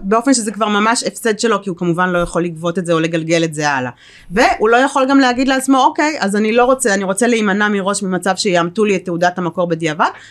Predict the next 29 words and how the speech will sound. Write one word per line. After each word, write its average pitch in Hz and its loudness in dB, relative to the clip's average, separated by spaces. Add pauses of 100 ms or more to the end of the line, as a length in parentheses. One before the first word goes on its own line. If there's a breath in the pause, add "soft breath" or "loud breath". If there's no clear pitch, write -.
(120 loud breath)
אז 220 -2
אני 220 2
מראש 233 2
אביא 220 2
את 208 2
זה 196 -2
בלי 185 -2
תעודת 175 -2
מקור." 165 -4
למה 190 2
הוא 190 0
לא 170 2
יכול 170 -2
לעשות 156 -6
את 143 -12
זה? 165 -10
כי 175 -2
יבוא 170 2
מקביל 233 0 (540 soft breath)
בכלל, 180 2
לא 185 0
רק 185 -2
בתחום 180 -6
הרכב, 165 -2 (600 soft breath)
עובד 202 0
קצת 285 0
כמו 277 4
ארביטראז', 220 0
אוקיי? 254 0